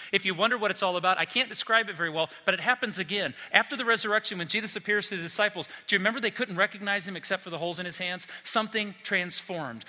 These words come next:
Romans twelve says we're to be, be transformed by the renewing of our minds. God wants to take and reshape us. And when he revealed his glory,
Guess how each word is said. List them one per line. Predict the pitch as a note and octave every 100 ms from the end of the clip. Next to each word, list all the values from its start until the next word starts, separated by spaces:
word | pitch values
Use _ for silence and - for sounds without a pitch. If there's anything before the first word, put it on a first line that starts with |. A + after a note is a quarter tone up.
| -
Romans | G3+ G#3+ G3+
twelve | - A3 G#3
says | G3 D3
we're | F#3+
to | G3 G3
be, | F3+
be | - E3+
transformed | E3 - A3 G#3+ - - A#3+ A3+ G#3
by | F#3
the | F3
renewing | E3+ E3+ F#3 F3+
of | D#3+
our | D3+
minds. | D#3 D#3 C#3 - - -
God | G3 G3 G#3+ G#3 -
wants | F#3 F#3 -
to | F3+
take | - G#3 G3+ -
and | D#3+ D#3+
reshape | F3+ - F3+ D#3+
us. | B2 G#2 - - - _ _ _ _
And | C#3 D#3+
when |
he | D#3
revealed | E3 C#3+ F3 G#3
his | F#3+
glory, | - F3+ F3+ E3+